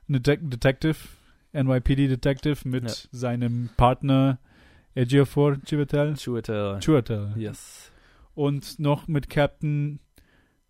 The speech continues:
Speaker 1: John Davis, gespielt von Willem Dafoe, der halt auch einfach eine random kleine Rolle hat in dem
Speaker 2: Boah, das
Speaker 1: Film.
Speaker 2: hatte ich schon wieder vergessen.
Speaker 1: Ja, gell, der
Speaker 2: Wie
Speaker 1: ist
Speaker 2: witzig.
Speaker 1: so, der hat so eine unscheinbare Rolle, wo du
Speaker 2: Ja.
Speaker 1: denkst,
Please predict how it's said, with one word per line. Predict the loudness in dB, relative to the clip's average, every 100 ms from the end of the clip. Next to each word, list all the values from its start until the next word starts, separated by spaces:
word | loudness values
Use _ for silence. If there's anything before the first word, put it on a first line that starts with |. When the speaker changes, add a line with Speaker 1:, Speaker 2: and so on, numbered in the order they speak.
| _
Speaker 1:
John | -2 4
Davis, | 4 4 0 -4
gespielt | -6 -2 -2 2
von | 2 2 0
Willem | 2 4 4
Dafoe, | 0 2 4 4 2
der | 0 0 2 0
halt | 0
auch | 0 0
einfach | -2 -4 -2
eine | 2
random | 4 4 2
kleine | 2 2 2
Rolle | 2 2
hat | 0 -2
in | -2
dem |
Speaker 2:
Boah, | 0 2
das |
Speaker 1:
Film. | 2
Speaker 2:
hatte | 0
ich |
schon | -2 -2
wieder | 0
vergessen. | 0 0 0 4
Speaker 1:
Ja, | 6 8
gell, | 6 6 6
der | 6 6 4
Speaker 2:
Wie | 2
Speaker 1:
ist | 4
Speaker 2:
witzig. | 2 4 2 2 2
Speaker 1:
so, | 0 0
der | 0 2
hat | 2
so | 2
eine | 2
unscheinbare | 2 2 4 4
Rolle, | 4 4 2 0 0
wo |
du | 2
Speaker 2:
Ja. | 2
Speaker 1:
denkst, | 0 -4